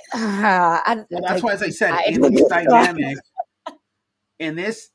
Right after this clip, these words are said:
Speaker 2: in this dynamic, I always say, like, if I'm attracted to you, I cannot be your friend.
Speaker 1: Yeah,
Speaker 2: And
Speaker 1: you
Speaker 2: there's a reason,
Speaker 1: can't.
Speaker 2: and there's a reason why.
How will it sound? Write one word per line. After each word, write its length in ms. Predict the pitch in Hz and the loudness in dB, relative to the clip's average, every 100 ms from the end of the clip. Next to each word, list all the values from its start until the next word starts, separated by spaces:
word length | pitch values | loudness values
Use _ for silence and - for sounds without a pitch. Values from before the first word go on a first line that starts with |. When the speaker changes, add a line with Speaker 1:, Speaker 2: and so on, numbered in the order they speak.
| - | -10
Speaker 2:
in 160 | 151 | -8
this 240 | 170 202 - | -8 -12 -10
dynamic, 640 | 156 151 151 147 127 117 | -6 -4 -4 -6 -6 -10
I 180 | 117 139 | -8 -6
always 260 | 160 143 - | -6 -8 -8
say, 140 | 113 | -8
like, 200 | 101 - - | -8 -14 -14
if 160 | 113 | -10
I'm 200 | 139 175 | -8 -8
attracted 580 | 196 - 131 135 135 123 | -10 -6 -2 -2 -4 -14
to 80 | 113 | -14
you, 120 | 104 | -12
I 100 | 117 | -10
cannot 540 | 117 - 127 127 135 - | -12 -12 -10 -8 -10 -12
be 100 | 120 | -12
your 140 | 110 | -12
friend. 420 | - 101 90 76 _ _ _ _ _ _ _ | -10 -12 -12 -16 _ _ _ _ _ _ _
Speaker 1:
Yeah, 160 | 208 311 | 0 0
Speaker 2:
And 80 | 311 | 2
Speaker 1:
you 60 | 254 | -2
Speaker 2:
there's 140 | 269 | -4
a 160 | 403 427 | -2 0
reason, 320 | 370 240 180 | 0 0 -2
Speaker 1:
can't. 60 | 160 | -4
Speaker 2:
and 140 | 165 | -4
there's 180 | 170 170 | -4 -4
a 80 | 151 | -8
reason 500 | 143 175 165 151 127 | -8 -10 -8 -8 -6
why. 460 | 135 127 90 85 | -4 -4 -8 -14